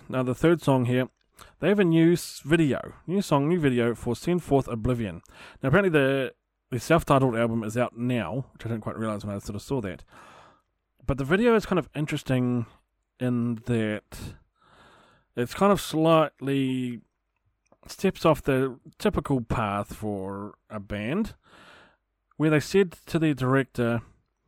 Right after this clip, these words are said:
that they didn't actually want any shots of them playing their instruments. So instead, they've got something slightly different. I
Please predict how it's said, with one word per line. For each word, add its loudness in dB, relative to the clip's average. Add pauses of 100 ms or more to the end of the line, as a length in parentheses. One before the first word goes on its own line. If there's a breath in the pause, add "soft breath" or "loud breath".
(200)
that -4
they -2
didn't 2
actually -2
want 2
any -2
shots -6
of -2
them -2
playing -6
their -6
instruments. -8 (580 loud breath)
So 4
instead, 4 (100)
they've -4
got -4
something -10
slightly -8
different. -8 (1300)
I -20